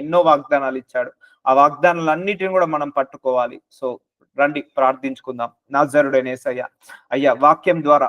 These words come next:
మరొకసారి మా అందరితో మాట్లాడి, మాకందరికీ కూడా గుండె ధైర్యాన్ని ఇచ్చావు తండ్రి. ఎస్, నేనున్నాను, మిమ్మల్ని మర్చిపోలేదు,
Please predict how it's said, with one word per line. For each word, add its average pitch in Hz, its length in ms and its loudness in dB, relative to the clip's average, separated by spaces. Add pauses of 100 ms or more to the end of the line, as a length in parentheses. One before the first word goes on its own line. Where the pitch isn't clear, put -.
మరొకసారి 165 600 0
మా 135 160 -6
అందరితో 156 460 -4
మాట్లాడి, 131 440 -6 (180)
మాకందరికీ 156 680 0
కూడా 135 140 -2 (340)
గుండె 170 320 4
ధైర్యాన్ని 147 500 0
ఇచ్చావు 123 260 -6
తండ్రి. 117 300 -8 (160)
ఎస్, - 220 -4
నేనున్నాను, 147 580 -2 (340)
మిమ్మల్ని 151 400 -2
మర్చిపోలేదు, 165 680 -2